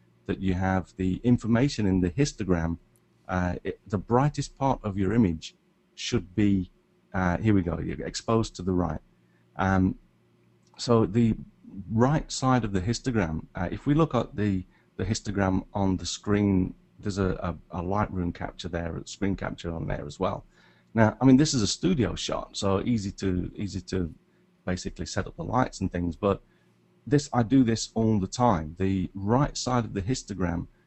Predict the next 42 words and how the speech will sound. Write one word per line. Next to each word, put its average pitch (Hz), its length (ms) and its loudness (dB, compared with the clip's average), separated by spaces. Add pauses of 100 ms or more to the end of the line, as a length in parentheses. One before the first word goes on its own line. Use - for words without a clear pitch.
(140)
should 104 240 -10
be 101 100 -2
just 151 360 -4
about 123 360 -2 (120)
touching 98 440 -2
the 90 300 -2
right 95 340 -2
side 90 340 -2 (180)
of 85 260 -6
the 87 220 -4
histogram 85 520 -8
frame, 82 440 -4
the 76 60 -8
box. - 500 -8 (520)
Um, 87 400 -2 (120)
and 101 220 2
I, 90 100 -4 (100)
I 92 60 -6
see, 90 220 -8 (180)
I've, 95 180 -6
I've 87 140 -4
got 98 120 0
a, 87 140 -2 (560)
I - 40 -10
s-, - 140 -10
I 104 80 -2
wrote 98 320 0
exposure 95 520 -2
to - 100 -16
the 90 100 0
right 87 240 0
there. 85 260 -6
It's - 120 -10
exposed - 540 0
to 90 80 -6
the 90 100 0
right 85 280 -2
or 90 120 -6
shoot - 340 -6
to 95 60 -10
the 85 80 -6
right. 78 280 -6